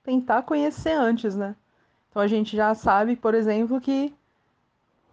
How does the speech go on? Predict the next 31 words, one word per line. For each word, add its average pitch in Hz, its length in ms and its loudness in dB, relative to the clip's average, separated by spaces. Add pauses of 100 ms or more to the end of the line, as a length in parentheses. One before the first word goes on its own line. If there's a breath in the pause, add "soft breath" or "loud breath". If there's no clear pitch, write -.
(120)
é, 190 560 -2
sei - 160 -2
lá, 185 140 4
o 180 60 0
bibliotecário 208 1000 0
lê. 233 280 4 (800)
Ah, 202 240 0
é 185 220 0
óbvio. 180 520 0 (260)
Será - 180 -2
que 233 80 0
é - 20 0
tão 208 160 2
óbvio 185 360 2
assim? 202 320 -4 (560)
Será 240 100 -4
que - 40 -20
todo 247 140 2
bibliotecário 208 500 2
é 170 40 2
velho, 180 680 2
por 175 100 -12
exemplo? 190 440 -6
Será 202 240 0
que 208 100 -8
todo 202 360 -4 (360)
professor 220 480 0
sabe 190 260 -2
tudo? 196 720 -2
Será 226 240 0
que 220 420 -2